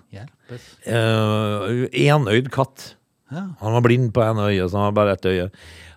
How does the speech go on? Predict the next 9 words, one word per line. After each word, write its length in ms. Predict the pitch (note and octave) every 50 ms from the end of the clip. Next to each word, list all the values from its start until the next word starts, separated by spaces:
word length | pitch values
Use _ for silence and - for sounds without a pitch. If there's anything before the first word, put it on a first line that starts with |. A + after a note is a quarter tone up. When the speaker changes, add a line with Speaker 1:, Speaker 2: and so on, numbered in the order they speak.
| _
Speaker 2:
Altså, 320 | - A2 A#2 - C#3+ C#3+ C#3+
eh, 880 | C3+ A#2+ B2 A#2+ A#2 A2+ A2 G#2+ G#2+ G#2 G2+ G2 G2 G2 G2 G2 G2+ G#2+
savnet 380 | - - F#3+ A3 F#3+ F#3+ F3+
i 20 | -
fem 180 | E3 D#3+ C#3+
år, 200 | C3 C3 C3+ C3 G#2
eh, 160 | - A2+ A2+
fra 200 | G#2 - A#2 G#2 G#2 A2 G2+
i 160 | G#2 A2 A2+